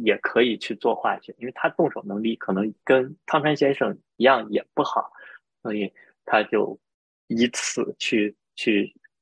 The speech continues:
学了很多物理，然后，然后他的数学能力比较好，就从这一个在当时看来是一个很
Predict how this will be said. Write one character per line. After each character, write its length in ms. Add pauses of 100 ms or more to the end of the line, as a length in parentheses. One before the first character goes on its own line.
(200)
学 140
了 120
很 120
多 140
物 180
理， 320
然 120
后， 140 (140)
然 140
后 220
他 160
的 200
数 240
学 400 (260)
能 140
力 120
比 100
较 140
好， 240 (180)
就 80 (180)
从 200
这 100
一 100
个 240 (200)
在 120
当 260
时 180
看 220
来 180
是 180
一 100
个 160
很 320